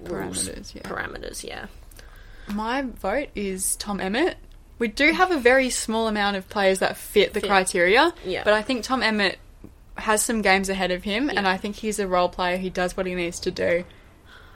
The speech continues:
Speaker 1: I can't see us playing, unless it's through injury, I don't see a lot of the young kids getting a run around. Maybe, like, Ethan Stanley played a couple,
Speaker 2: Mm-hmm.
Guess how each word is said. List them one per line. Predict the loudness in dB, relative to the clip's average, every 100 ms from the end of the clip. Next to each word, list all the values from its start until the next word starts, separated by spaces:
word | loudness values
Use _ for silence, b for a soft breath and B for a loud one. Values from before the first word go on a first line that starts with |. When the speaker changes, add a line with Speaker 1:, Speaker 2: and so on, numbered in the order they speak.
| b
Speaker 1:
I | 2 2
can't | 0 -4 -4 -4
see | -2 0
us | 0 -2 -6
playing, | -8 -6 -4 -4 -4 -8 -12 -20 -20 -20 -20 -20 -20 -20 -12 -4
unless | 2 4 2 0 -4 0
it's | 0 0 -8
through | -2 0
injury, | 0 -4 -6 -6 -8 -8 -10 -18 -20 -20 -20 -20 -20 -6
I | -4
don't | 0 -2 -2
see | -4 -4
a |
lot | -2 -2 -2
of | -4
the |
young | -6 -6 -6
kids | -10 -10
getting | -10 -10 -10
a |
run | -12 -10
around. | -10 -10 -12 -14 -18 -20 -20 -20 -20 -20 -20 -20 -20 -20 -20 -20 -20 -20 -10
Maybe, | -4 -2 -2 -2
like, | -4 -4 -8 -12 -20 -20 -20 -8
Ethan | -6 -4 -6
Stanley | -6 -6 -6 -6 -6 -8 -12 -20 -20 -20 -20 -14
played | -8 -8
a |
couple, | -6 -4 -2
Speaker 2:
Mm-hmm. | -4 -4